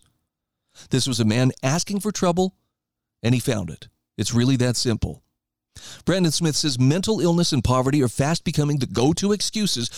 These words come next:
for the dismissal of violent behavior, especially when a marginalized person is the perpetrator. It's a way to divert blame from the criminal and place it in the lap of society, a homogenous conception that can't ever really be punished for everything.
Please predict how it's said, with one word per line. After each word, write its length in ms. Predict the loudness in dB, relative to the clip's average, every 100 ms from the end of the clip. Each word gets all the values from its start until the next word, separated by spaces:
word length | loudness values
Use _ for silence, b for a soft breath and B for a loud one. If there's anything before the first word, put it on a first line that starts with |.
| B
for 100 | -2
the 100 | 0
dismissal 540 | 0 -2 -2 -2 0 -2
of 60 |
violent 480 | 0 0 0 0 0
behavior, 540 | -2 -2 0 0 -4 -8 B B B
especially 460 | -2 0 -2 -2 0
when 140 | 2
a 80 | 2
marginalized 760 | 2 4 2 2 2 2 0 0
person 340 | -2 0 -4 -2
is 260 | 0 0 0
the 100 | -2
perpetrator. 680 | -2 -2 -4 -4 -6 -12 _ _ _ _ _ B B
It's 140 | -2 0
a 40 |
way 200 | 0 0
to 120 | 0
divert 340 | 0 0 -2 0
blame 340 | 0 2 0
from 140 | 0
the 80 | -2
criminal 400 | -2 -2 0 0
and 120 | 0
place 240 | 0 -2 0
it 100 | 0
in 100 | 0
the 100 | -2
lap 280 | -2 -4 -2
of 100 | -4
society, 680 | -4 -2 -2 -4 -8 -16 _ _ B B B B
a 60 | 0
homogenous 720 | 2 2 0 0 0 -2 -4 -10 -10
conception 560 | -2 0 0 -2 0 0
that 120 | 0
can't 220 | -2 -4
ever 260 | -4 -6 -2
really 320 | 0 0 0
be 120 | 0
punished 340 | 0 0 0 0
for 160 | 0
everything. 520 | 0 0 -2 -6 -10